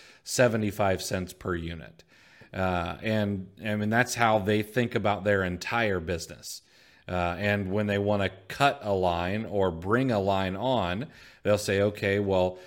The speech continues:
you know, what are kind of the minimums and maximums we think we're gonna get from this?" Uh, and then if we can sell, if we think we can sell,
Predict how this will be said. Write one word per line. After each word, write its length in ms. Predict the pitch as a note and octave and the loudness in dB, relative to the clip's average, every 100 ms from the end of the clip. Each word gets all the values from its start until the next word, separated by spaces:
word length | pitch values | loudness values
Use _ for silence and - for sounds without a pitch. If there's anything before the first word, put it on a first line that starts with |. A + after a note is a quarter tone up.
| - - | -20 -6
you 100 | G2+ | 0
know, 140 | G2 | 2
what 340 | F#2 G#2+ A#2 A2+ | 4 4 4 2
are 180 | G#2 | -2
kind 220 | G2+ A2 G#2 | 0 0 2
of 160 | F#2+ | 2
the 220 | F#2 F2+ | 2 0
minimums 640 | E2 G#2+ A2+ A2+ A2 A2 G#2 | -2 0 2 2 2 0 -2
and 160 | G2 | -2
maximums 580 | G2 G2+ G#2+ G#2+ G#2 G2 | 0 -2 -2 -4 -4 -4
we 160 | F#2+ F#2+ | -4 -4
think 400 | - A2 A2 G#2+ | -4 -6 -4 -4
we're 100 | G2+ | -2
gonna 240 | G2+ F#2+ | -2 -2
get 300 | F2+ A2 - | -2 -4 -2
from 200 | G2+ F2+ | -4 -4
this?" 360 | F2 F#2 - - - - - - | -2 -4 -6 -16 -20 -20 -20 -10
Uh, 400 | F#2 F2+ E2+ E2+ F2 | -4 -2 0 -2 -2
and 220 | G2+ G2+ | -2 0
then 120 | G2 | -2
if 160 | F#2 G#2 | -2 -2
we 140 | A2 | -2
can 240 | G#2+ G#2 | 0 -4
sell, 680 | F#2 - G2+ F#2+ F#2+ F2+ - - _ | -2 0 0 2 0 -4 -10 -20 _
if 180 | G2 F#2+ | -10 0
we 120 | B2 | 0
think 320 | B2 B2 A#2+ | 2 0 0
we 100 | A2+ | -2
can 220 | A2+ G2+ G2 | 0 -4 -2
sell, 480 | - G#2+ G2 F#2 | 0 0 0 -2